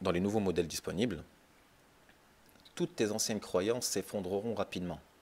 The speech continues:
Et oui, car à partir de là, tu verras un changement, un changement clair dans tes finances, un changement clair dans ta vie. Et dans ce cas-là, tout ce qui va se passer, c'est que toutes tes croyances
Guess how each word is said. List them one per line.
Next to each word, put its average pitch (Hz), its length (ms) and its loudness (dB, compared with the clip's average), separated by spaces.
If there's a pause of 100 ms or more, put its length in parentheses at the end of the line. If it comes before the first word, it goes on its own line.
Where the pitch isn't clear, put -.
(120)
Et 92 100 0
oui, 95 180 -2 (460)
car 76 160 -2
à 76 60 -2
partir - 280 -4
de 85 120 -4
là, 85 160 0
tu - 160 -8
verras 82 360 -4 (220)
un 82 80 -10
changement, 87 480 -2 (720)
un 90 80 -10
changement 95 380 -4
clair 104 300 4
dans 85 80 -4
tes 85 120 -8
finances, 120 540 -4
un 95 60 -12
changement 92 400 -4
clair 107 260 -6
dans 82 80 -6
ta - 160 -8
vie. 95 200 -4 (280)
Et 87 40 -12
dans 87 100 -6
ce - 100 -6
cas-là, 90 160 -2
tout - 120 -6
ce - 60 -4
qui - 80 -6
va 85 100 -2
se - 100 -12
passer, 92 200 -6
c'est - 120 -6
que - 60 -16
toutes - 120 -8
tes 95 100 -2
croyances 82 460 -2